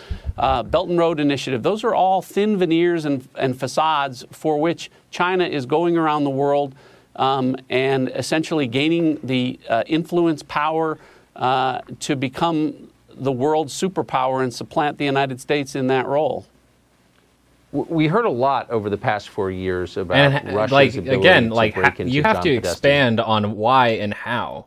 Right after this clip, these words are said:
Speaker 3: Like, you, uh, you don't, all right, not even why, but just m-, mainly how. Um, because it just sounds like, you know, more bargaining power and better foreign policy and them having more allies is probably the bigger threat that, that we're going to have,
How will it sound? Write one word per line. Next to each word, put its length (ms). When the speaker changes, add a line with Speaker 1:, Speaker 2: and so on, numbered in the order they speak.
Speaker 3:
Like, 380
you, 520
uh, 320
you 140
don't, 180
all 100
right, 180
not 180
even 220
why, 260
but 160
just 240
m-, 260
mainly 340
how. 360
Um, 460
because 340
it 120
just 180
sounds 320
like, 400
you 240
know, 160
more 300
bargaining 500
power 380
and 180
better 240
foreign 340
policy 540
and 100
them 120
having 360
more 200
allies 640
is 80
probably 500
the 80
bigger 240
threat 320
that, 120
that 100
we're 120
going 220
to 80
have, 340